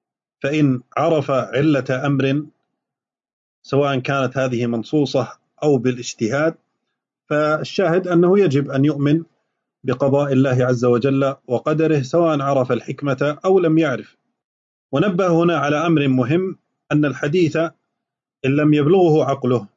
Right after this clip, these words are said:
ولم يفهمه فإن الواجب أن يؤم-، أن يؤمن به على ظاهره، وأنه كفي هذا الأمر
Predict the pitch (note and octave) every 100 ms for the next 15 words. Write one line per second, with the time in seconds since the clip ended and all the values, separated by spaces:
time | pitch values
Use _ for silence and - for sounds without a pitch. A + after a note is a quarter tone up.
0 | _ _ _ A#2+ D3 E3+ - E3 D3+ B2+
1 | C#3 D3+ _ _ _ - D3 E3 D#3 E3+
2 | F3 E3 E3+ F3 F3 D3+ D#3 E3+ F3+ D3
3 | D#3+ F#3 D#3+ D3+ C#3 E3 F3+ F#3+ G#3+ G3
4 | F#3 E3 F#3 C3 - _ _ _ _ _
5 | _ _ - A#2 D3 C#3+ D3 D3 A3 -
6 | D#3 C3 C#3+ C3+ C3 D3+ D3+ D3+